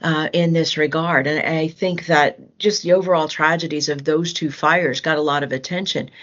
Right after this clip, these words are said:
But I wanna say to you that we have, you know,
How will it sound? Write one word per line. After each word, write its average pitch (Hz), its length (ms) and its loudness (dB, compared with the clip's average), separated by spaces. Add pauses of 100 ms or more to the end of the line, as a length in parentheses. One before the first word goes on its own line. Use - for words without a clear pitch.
(200)
But 170 100 6
I 165 60 8
wanna 202 400 2
say 180 300 0
to 170 180 -6
you 143 160 -2
that 147 260 -2 (1040)
we 233 280 8
have, 185 640 -2 (100)
you 185 120 -4
know, 147 320 -2